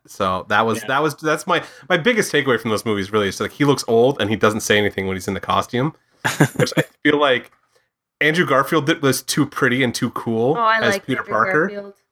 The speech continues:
Speaker 1: But his, his Spider-Man was good because he was always fucking running his mouth, whereas I find Tom
Speaker 2: Yeah.
Speaker 1: Holland is, like,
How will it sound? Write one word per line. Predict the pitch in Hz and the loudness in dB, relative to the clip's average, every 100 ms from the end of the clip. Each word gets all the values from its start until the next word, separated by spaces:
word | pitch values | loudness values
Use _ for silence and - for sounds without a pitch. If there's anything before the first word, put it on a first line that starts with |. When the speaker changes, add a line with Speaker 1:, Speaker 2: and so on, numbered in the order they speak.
| _ _ _ _ _ | _ _ _ _ _
Speaker 1:
But | - 127 | 0 0
his, | 127 - - _ _ _ _ _ - | 0 -2 -8 _ _ _ _ _ -4
his | 135 | -2
Spider-Man | - 110 120 139 143 | 2 2 2 2 2
was | 156 143 | 2 -2
good | - 151 180 | 0 0 0
because | 117 - 117 - | -6 -8 -6 -4
he | |
was | 104 92 | -2 -2
always | 98 95 | -2 -2
fucking | - 98 104 | -2 0 2
running | 101 101 | 0 0
his | 98 | -2
mouth, | 104 107 143 | -2 -2 -2
whereas | 117 101 | -2 -2
I | 95 | 0
find | 127 107 98 | 0 0 0
Tom | 107 | 0
Speaker 2:
Yeah. | 113 | 0
Speaker 1:
Holland | 107 101 95 92 | 0 -2 -6 -16
is, | - | -6
like, | 92 92 - | -4 -4 -8